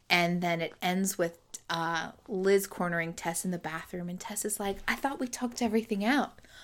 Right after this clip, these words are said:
I thought we were friends now." And Liz is like, "I am." And then Tess says, "Then how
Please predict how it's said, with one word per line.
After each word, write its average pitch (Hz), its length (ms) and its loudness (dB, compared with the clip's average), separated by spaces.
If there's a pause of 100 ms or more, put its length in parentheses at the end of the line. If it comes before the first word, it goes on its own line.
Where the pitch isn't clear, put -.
(240)
I - 60 0
thought 254 260 2
we 233 80 4
were 208 140 0
friends 233 440 0
now." 226 400 -6
And 202 180 -4
Liz 233 200 0
is - 160 -4
like, 220 260 -10
"I 269 120 -2
am." 285 360 0 (160)
And 185 100 -2
then 175 140 -4
Tess - 280 -8
says, 175 420 -4 (760)
"Then 175 160 -4
how - 260 -8